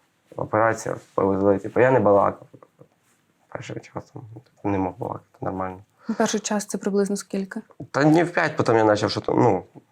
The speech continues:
Speaker 1: я питався, що то говорити. Ну, тобто, ну, можна було мене зрозуміти, але, ну, то було нерозборчиво.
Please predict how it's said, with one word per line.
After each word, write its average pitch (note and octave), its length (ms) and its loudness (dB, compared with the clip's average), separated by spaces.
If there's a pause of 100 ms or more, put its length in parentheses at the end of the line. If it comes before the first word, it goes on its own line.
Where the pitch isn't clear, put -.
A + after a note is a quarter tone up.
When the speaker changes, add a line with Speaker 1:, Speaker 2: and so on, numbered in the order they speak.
(420)
Speaker 1:
я A2+ 120 4
питався, C#3+ 400 0
що G#2+ 120 0
то G#2+ 100 0
говорити. G2 380 6
Ну, C3+ 80 6
тобто, A2+ 420 4
ну, C3+ 120 4
можна C3+ 320 2
було C#3+ 140 4
мене C#3 140 4
зрозуміти, C#3 420 4
але, G#2+ 340 6
ну, G2 200 -6
то G#2 60 -8
було G2+ 200 -4 (180)
нерозборчиво. G2 560 -8